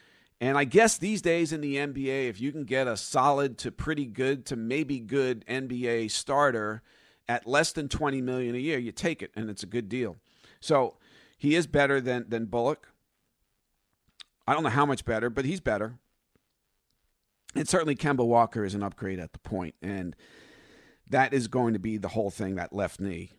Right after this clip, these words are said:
with the Knicks this year. And if he can hold up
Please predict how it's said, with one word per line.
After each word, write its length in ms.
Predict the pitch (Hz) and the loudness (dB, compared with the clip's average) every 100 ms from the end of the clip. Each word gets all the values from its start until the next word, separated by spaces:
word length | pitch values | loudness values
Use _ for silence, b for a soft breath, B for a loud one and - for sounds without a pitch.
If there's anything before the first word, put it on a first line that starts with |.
| _ | _
with 180 | 104 101 | -6 -6
the 80 | - | -4
Knicks 320 | 98 98 - | -4 -4 -6
this 240 | 98 82 120 | -8 -6 -4
year. 400 | 107 95 87 - - | -4 -4 -6 -8 -8
And 200 | 95 92 | -6 -6
if 80 | |
he 140 | - 135 | -4 -2
can 160 | 127 | 0
hold 280 | 104 113 98 | 2 2 2
up 300 | 101 90 - | 0 0 -4